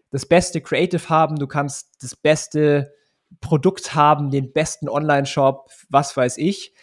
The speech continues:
Wenn du die Attention nicht bekommst von deiner Zielgruppe, also wenn die nicht aufhören zu scrollen und wenn die nicht anfangen, dein, deine Werbebotschaft zu konsumieren,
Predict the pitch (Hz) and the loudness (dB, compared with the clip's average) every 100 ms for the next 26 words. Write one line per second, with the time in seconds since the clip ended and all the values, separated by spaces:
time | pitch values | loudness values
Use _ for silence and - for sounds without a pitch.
0 | _ - 143 147 127 131 131 147 175 214 | _ -2 0 0 0 -4 -2 2 2 0
1 | 151 131 - 127 - 170 - 143 123 120 | -4 -4 -6 -2 0 0 -2 -2 -2 -2
2 | - 202 - 135 117 120 127 139 135 - | -2 -4 -2 -2 -2 -2 -2 -2 -2 0
3 | 139 139 131 127 - 120 - 135 156 165 | 0 0 -4 -4 -8 -10 -6 4 6 6
4 | 147 127 123 131 131 123 135 139 131 123 | 2 -2 -6 -6 -6 -6 -6 -6 -8 -6
5 | 117 117 117 98 117 117 156 160 135 131 | -4 -4 -6 -6 -4 2 2 2 -2 -6
6 | 120 - - 123 117 120 135 175 | -8 -10 -10 -8 -6 -4 -2 -4